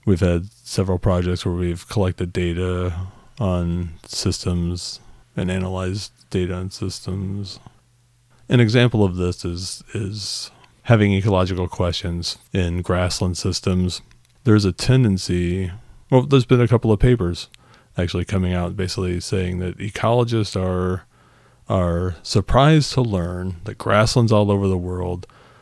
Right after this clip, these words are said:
though they haven't lost richness, and, and richness is the number of species,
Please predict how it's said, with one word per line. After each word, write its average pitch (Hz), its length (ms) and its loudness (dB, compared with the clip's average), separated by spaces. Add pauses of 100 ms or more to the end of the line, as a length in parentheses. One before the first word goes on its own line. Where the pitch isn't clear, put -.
(280)
though 101 320 6
they 95 160 4
haven't 104 400 2
lost 92 640 -4
richness, 101 640 4
and, 98 280 -8
and 107 280 -6 (120)
richness 98 520 2
is 95 140 -6
the 95 60 -6
number 95 360 2
of 90 100 -4
species, 92 720 -4